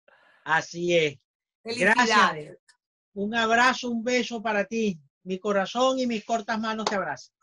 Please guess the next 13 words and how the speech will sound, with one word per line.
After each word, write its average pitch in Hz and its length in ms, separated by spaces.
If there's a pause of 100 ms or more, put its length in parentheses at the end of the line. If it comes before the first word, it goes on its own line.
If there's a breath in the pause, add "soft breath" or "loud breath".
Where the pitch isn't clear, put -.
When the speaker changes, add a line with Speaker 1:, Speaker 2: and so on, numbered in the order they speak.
(640 soft breath)
Speaker 1:
Rafael 196 240
Speaker 2:
Un 233 80
Speaker 1:
Ángel. 311 180
Speaker 2:
besote 339 440
y 320 80
un 320 120
abrazo. 320 460
Feliz 294 340
noche 320 360
a 311 80
mi 277 180
dos 262 160
Rafael. 196 760